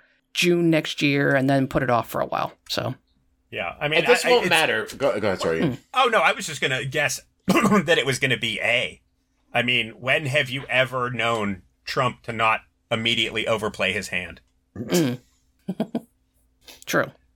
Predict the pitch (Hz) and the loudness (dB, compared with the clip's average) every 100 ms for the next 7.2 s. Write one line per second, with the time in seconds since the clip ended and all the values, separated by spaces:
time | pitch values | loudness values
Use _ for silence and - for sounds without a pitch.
0 | _ _ 110 117 123 120 117 110 107 92 | _ _ 0 2 2 0 0 0 0 -2
1 | 104 127 139 110 113 147 107 98 104 110 | -4 0 0 2 2 2 2 -2 -4 -4
2 | 95 110 92 - 120 107 95 87 - 92 | -4 -4 -4 -2 -2 0 -4 -6 -8 -6
3 | - 104 98 95 92 98 87 82 - 113 | 0 2 2 0 0 0 0 -4 -2 0
4 | 110 90 87 87 85 85 107 - 107 - | 2 2 0 -4 -6 -2 -4 -2 -6 -4
5 | 117 113 - - - - - 95 90 165 | -2 -2 0 -2 -2 -6 -4 0 0 0
6 | 156 - 190 196 196 160 143 139 - - | -2 -2 -4 -2 0 -2 -4 -4 -4 -2
7 | 160 110 | -2 -2